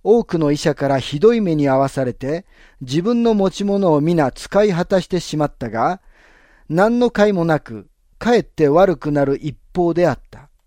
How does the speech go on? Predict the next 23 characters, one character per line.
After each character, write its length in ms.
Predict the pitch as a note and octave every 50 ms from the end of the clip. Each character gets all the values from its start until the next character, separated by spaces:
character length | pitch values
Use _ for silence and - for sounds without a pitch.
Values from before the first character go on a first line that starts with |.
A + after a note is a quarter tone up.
| _ _ _ _ _ _ _ _ _ _ _ _ _ _ _ _ _ -
彼 220 | - E3 D#3 D3
女 120 | B2 C3+ C3
は 260 | C#3+ F3 G#3 A3 - _ _ _ _ _ _ -
イ 120 | - E3 G#3+
エ 60 | A#3+
ス 160 | - - G#3
の 120 | G#3 F#3+ -
こ 140 | - D#3+
と 200 | - - F#3 E3+
を 80 | D3+ C#3
耳 260 | C#3+ D3 D3+ D#3+ D#3+
に 120 | D3+ C#3+ C3
し 120 | - -
て、 260 | - C3 A#2+ G#2+ _ _ - _ _ _ _ _ -
群 300 | C#3 C3 C#3+ G#3 A#3+ A#3+
衆 260 | - - - A3+ A3+
の 120 | G#3+ G3+ G3+
中 280 | G#3 G#3+ G3+ - D3+
に 120 | C#3+ C#3 C3+
紛 280 | C3+ C#3 C#3 C3+ D#3+
れ 80 | D#3+ D3+
込 180 | - - B2 A#2
み、 260 | B2+ D3 E3+ F3